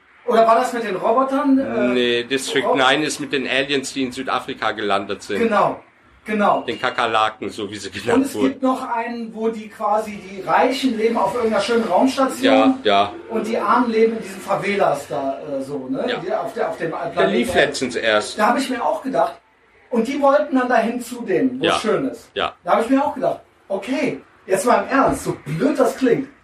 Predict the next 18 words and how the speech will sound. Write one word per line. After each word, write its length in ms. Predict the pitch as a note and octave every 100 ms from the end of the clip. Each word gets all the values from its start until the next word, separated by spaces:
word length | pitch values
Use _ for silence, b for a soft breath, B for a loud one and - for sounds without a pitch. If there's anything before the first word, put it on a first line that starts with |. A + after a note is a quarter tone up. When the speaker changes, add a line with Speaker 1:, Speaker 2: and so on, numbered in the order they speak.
| _ _
Speaker 1:
dann 160 | G3+ F#3
kommt 280 | C4 D4
doch, 220 | - - - _ -
dann 220 | F3+ F#3 -
geht 320 | A#3+ D4 -
ihr 160 | - E4
doch 240 | F#4 F4 - _
alle 380 | - F4 G4+ C#4
dahin 540 | G#3+ A#3 F#4+ E4+ C4+ F#4 - _ _ _ _ _ _
und 80 | -
dann 120 | B3 B3
gehen 240 | C4+ D#4
die 180 | - G4 - -
alle 480 | - - F#3 B3 F#4 - _ _
dahin, 340 | - A3+ B3+ C4
wo 120 | D4
ihr 260 | D#4+ F#4+ F#4+
seid. 280 | - -